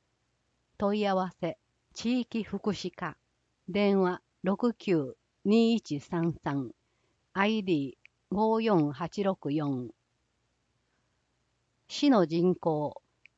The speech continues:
三月三十一日現在、合計四万三千六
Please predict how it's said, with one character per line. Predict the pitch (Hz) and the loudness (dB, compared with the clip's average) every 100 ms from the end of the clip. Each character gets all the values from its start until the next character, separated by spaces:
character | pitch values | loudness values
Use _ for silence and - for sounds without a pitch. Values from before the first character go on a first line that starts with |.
| _ | _
三 | - 254 226 | -6 0 2
月 | 180 - | 0 -2
三 | 151 202 190 | -6 -2 0
十 | 156 147 | 0 -4
一 | 147 - 175 | -6 0 2
日 | 180 - | 2 -2
現 | 156 165 151 | -4 0 0
在、 | 139 127 127 - _ _ _ _ _ _ _ - | -2 -8 -12 -16 _ _ _ _ _ _ _ -4
合 | 214 220 | 0 0
計 | - 202 185 170 165 - _ _ _ - | -2 -2 0 0 -2 -10 _ _ _ -2
四 | 202 226 240 | 2 4 4
万 | 226 175 143 | 4 0 -2
三 | - 180 180 | -2 0 0
千 | 170 151 147 | 0 0 0
六 | 156 | -2